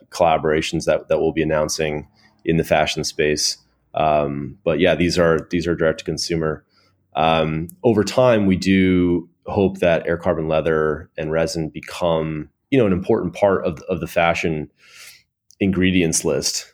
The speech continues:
We'd love to see air carbon leather, for instance, replace a lot of animal and synthetic leather that have a, you know, that are emitting carbon into the air and have a host of other problems. Um,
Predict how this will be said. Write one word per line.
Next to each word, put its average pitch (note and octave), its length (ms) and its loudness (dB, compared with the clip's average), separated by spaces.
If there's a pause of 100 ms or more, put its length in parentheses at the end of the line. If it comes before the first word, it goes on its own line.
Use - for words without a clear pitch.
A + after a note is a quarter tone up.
(120)
We'd F2+ 160 -2
love F#2 300 4
to F#2+ 100 -4
see F#2 260 0
air E2+ 140 2
carbon E2 300 -2
leather, E2 240 0
for E2 160 -4
instance, D#2 360 -6
replace F2 600 -2
a - 100 -4
lot D#2 240 2
of E2 80 0
animal E2 480 2
and D#2+ 140 -2
synthetic G2+ 400 0
leather D2+ 340 0
that D#2 160 0
have D#2+ 220 0
a, D2+ 240 0 (280)
you E2+ 120 -4
know, D2 60 -6
that D#2 180 2
are D2+ 100 4
emitting D#2+ 420 0
carbon D#2+ 360 -2
into D#2 240 -6
the D2+ 140 -6
air D2+ 260 -4 (360)
and D#2+ 80 -10
have D#2+ 180 -2 (180)
a F#2+ 100 2
host F#2+ 240 0
of D#2+ 80 0
other E2+ 160 4
problems. D#2+ 540 0 (640)
Um, E2+ 640 2